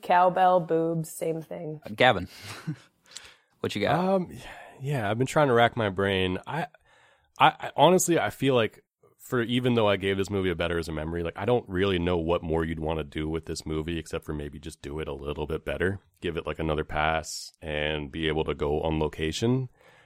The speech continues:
Speaker 3: Um, but aside from that, like, trying to wrap my brain around, like, a different kind of thing, what could be fun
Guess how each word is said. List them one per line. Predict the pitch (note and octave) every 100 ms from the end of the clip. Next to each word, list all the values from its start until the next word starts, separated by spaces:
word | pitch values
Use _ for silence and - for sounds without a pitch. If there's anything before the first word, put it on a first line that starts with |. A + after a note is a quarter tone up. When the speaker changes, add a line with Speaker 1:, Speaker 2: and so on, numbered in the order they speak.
| _
Speaker 3:
Um, | - F#2+ F#2 F2 E2+ - _ - _ -
but | E3
aside | E3 - G#2 A#2+
from | - F3
that, | F3+ C3+
like, | G#2
trying | - D3 D#3
to | C3+
wrap | B2+
my | A#2+
brain | A2+ A2
around, | G#2 G2 F#2+
like, | F2+ F2
a |
different | E2 - F#2 G#2+ F#2
kind | - E2+ F2+
of | D#2+
thing, | - E2 G2+ A#2+ A#2 - - _ _ _ _
what | G2+ A2+ -
could | - E3+
be | D3+ D3+
fun | - B2+ C3 B2+